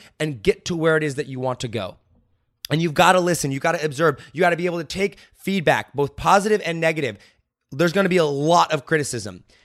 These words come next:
Uh, the founder of Starbucks said that as he reflected back on his years of managing Starbucks, he said,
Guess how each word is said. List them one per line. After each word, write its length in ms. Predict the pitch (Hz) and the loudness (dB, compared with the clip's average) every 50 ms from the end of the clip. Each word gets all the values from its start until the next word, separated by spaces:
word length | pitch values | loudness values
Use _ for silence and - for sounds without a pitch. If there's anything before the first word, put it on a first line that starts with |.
| _ _ _ - | _ _ _ 0
Uh, 140 | 151 156 151 | 2 2 2
the 100 | 143 151 | 2 -2
founder 400 | 143 - 190 202 220 226 214 214 | 0 2 4 4 4 2 2 2
of 120 | 196 180 | 2 2
Starbucks 800 | 143 - - - 190 185 190 180 147 135 120 - - - - - _ _ _ _ _ | 0 -2 -2 2 6 6 6 6 4 2 -2 -2 -10 -16 -16 -16 _ _ _ _ _
said 460 | - - - 151 139 135 131 123 117 _ _ _ _ _ _ | -10 -2 0 2 2 2 0 -2 -6 _ _ _ _ _ _
that 340 | - 135 156 156 143 135 - - _ _ _ - | 0 2 4 4 4 2 -2 -6 _ _ _ -2
as 180 | - 147 156 - | 0 0 0 0
he 100 | 156 165 | -2 0
reflected 540 | 147 151 143 - 180 180 175 175 170 160 123 | 0 0 0 2 2 2 2 2 -2 0 2
back 300 | 151 151 147 147 147 151 | 4 4 4 4 2 -2
on 100 | 143 139 | -4 -2
his 240 | 139 139 135 113 | -2 -4 -4 -6
years 300 | 117 131 147 151 147 123 | -6 -4 -4 -4 -4 -4
of 240 | 123 131 113 104 _ _ - | -6 -8 -8 -10 _ _ -10
managing 380 | 120 135 139 139 131 120 127 | -8 -6 -6 -6 -8 -10 -10
Starbucks, 580 | 117 - - 135 135 131 123 123 113 - - - _ _ _ _ _ _ _ _ | -10 -4 0 0 0 2 2 0 -2 -2 -10 -20 _ _ _ _ _ _ _ _
he 120 | - 160 | -2 -2
said, 400 | 160 - 160 160 151 147 135 113 | 0 2 2 2 4 2 2 -2